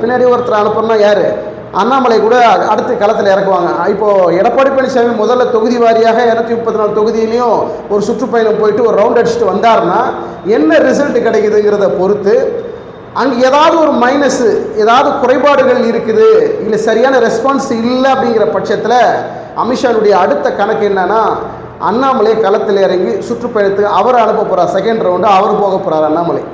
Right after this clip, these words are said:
அப்ப அண்ணாமலை போகின்ற போது அங்க ஒரு எழுச்சியான வரவேற்பு இருக்கும் கண்டிப்பா. ஏன்னா அண்ணாமலையுடைய ஆதரவாளர்கள், பாஜகவுடைய தொண்டர்கள்,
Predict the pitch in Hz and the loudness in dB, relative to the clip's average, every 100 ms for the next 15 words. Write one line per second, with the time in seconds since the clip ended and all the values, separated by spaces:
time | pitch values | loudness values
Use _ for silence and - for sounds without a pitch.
0 | - - 202 233 208 277 349 359 311 311 | -16 -10 -4 0 2 2 2 4 2 4
1 | 277 262 247 233 220 226 269 240 233 - | 2 2 2 2 2 4 2 0 -4 -8
2 | - - 254 262 233 254 311 311 285 240 | -10 -4 0 2 4 4 2 0 2 2
3 | 240 269 214 247 269 226 226 214 247 254 | 2 2 2 4 4 2 0 0 0 -2
4 | 196 190 214 208 175 - 196 214 202 254 | 0 -2 -2 -2 -4 -2 -2 -2 0 0
5 | 262 240 220 196 202 202 190 180 214 202 | 0 0 2 2 2 2 2 2 0 2
6 | 208 254 233 226 208 196 196 202 202 170 | 2 2 0 0 0 0 0 -2 -2 0
7 | 226 | -2